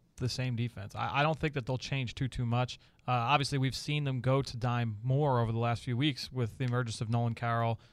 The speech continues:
and the way that he's been able to fit into this scheme. But, uh, I, I wouldn't expect that this team is gonna all of a sudden, you know, be a mostly, you know, like, a, like Arizona and be mostly dime, or, uh, Carolina is mostly nickel.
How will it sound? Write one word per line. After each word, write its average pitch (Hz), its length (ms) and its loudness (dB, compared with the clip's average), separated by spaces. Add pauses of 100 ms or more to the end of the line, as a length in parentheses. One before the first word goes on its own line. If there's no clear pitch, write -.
(140)
and 120 360 -4
the 123 60 0
way 123 200 2
that 120 260 -2
he's 120 200 0
been 127 120 -2
able 123 180 -2
to - 80 -4
fit 123 160 -2
into 123 180 0
this 113 160 -2
scheme. 127 380 -6
But, 113 200 -2 (340)
uh, 113 380 -2 (200)
I, 143 140 2
I 143 200 2
wouldn't 151 200 2
expect 135 400 -2
that 120 100 -6
this 123 160 -4
team 127 320 -4
is 107 100 -6
gonna 113 400 -4
all 127 120 -4
of 120 40 -2
a 113 40 -4
sudden, 120 260 -2
you 117 80 0
know, 107 100 -2 (360)
be 135 180 2
a 123 60 0
mostly, 131 400 -2
you 139 60 0
know, 127 60 0
like, 123 140 -2
a, 127 80 -10 (100)
like 127 220 -2
Arizona 127 440 2
and 113 120 0
be 120 100 4
mostly 123 380 0
dime, 113 480 0
or, 107 120 -2 (340)
uh, 113 340 -6
Carolina 127 460 -2
is 110 120 -4
mostly 120 320 -2
nickel. 117 480 -2